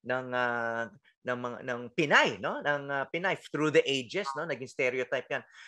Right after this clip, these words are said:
Pero si Cly ay, uh, matapang, prangka, and then nag-time travel siya, uh, doon sa eighteen eighties nga, yung sa panahon ng mga nobela na to, at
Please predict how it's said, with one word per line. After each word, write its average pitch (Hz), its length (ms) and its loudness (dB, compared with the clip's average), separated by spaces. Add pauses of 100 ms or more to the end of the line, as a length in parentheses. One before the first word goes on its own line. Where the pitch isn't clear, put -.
(120)
Pero 196 240 6
si - 240 -8
Cly 175 640 8
ay, 170 320 2
uh, 165 80 2
matapang, 151 880 4
prangka, 123 720 4 (520)
and 165 160 4
then 208 160 8
nag-time 208 480 6
travel 185 520 8
siya, 139 560 4 (840)
uh, 147 280 8
doon 180 280 0
sa 185 360 8
eighteen 190 320 0
eighties 190 360 4
nga, 233 160 0
yung 190 160 -2
sa 175 160 -2
panahon 170 320 4
ng 175 120 -2
mga 175 160 0
nobela 160 360 6
na 156 160 -2
to, 123 240 0
at 170 120 4